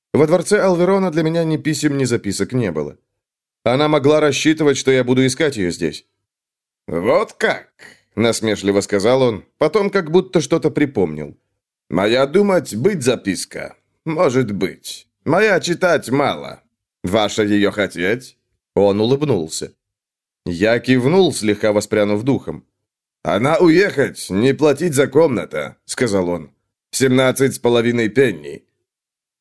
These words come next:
Я достал серебряный кругль и показал ему. Трактирщик потянулся за монетой, но я положил ее на стол и придавил двумя пальцами. Он юркнул в кладовку и исчез там минут на пять, не меньше. Наконец он вернулся, сжимая в руке туго сложенную бумагу.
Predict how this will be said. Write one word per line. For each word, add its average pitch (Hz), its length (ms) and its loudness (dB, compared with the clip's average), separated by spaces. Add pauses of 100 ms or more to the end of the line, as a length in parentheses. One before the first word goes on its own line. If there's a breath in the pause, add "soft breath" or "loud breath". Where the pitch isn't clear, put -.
Я 113 280 2
достал 196 420 2
серебряный 180 540 2
кругль 165 440 0
и 151 40 2
показал 113 460 0
ему. 80 300 -8 (420)
Трактирщик 110 600 -2
потянулся 113 480 0
за 107 120 0
монетой, 143 360 0
но 147 100 0
я 151 120 2
положил 143 400 2
ее 147 140 2
на 131 100 0
стол 156 300 0
и 156 40 2
придавил 131 420 2
двумя 110 300 -2
пальцами. 76 580 -10 (460)
Он 95 200 0
юркнул 107 460 -2
в - 60 -16
кладовку 127 520 2
и 120 220 2
исчез 135 380 -2
там 135 180 2
минут 131 320 -2
на 131 100 0
пять, 101 300 -2
не 117 140 0
меньше. 92 440 -4 (460)
Наконец 202 400 2
он 196 100 2
вернулся, 143 580 2
сжимая 95 420 0
в 92 40 -4
руке 113 280 0
туго 131 260 2
сложенную 90 560 -2
бумагу. 95 540 -4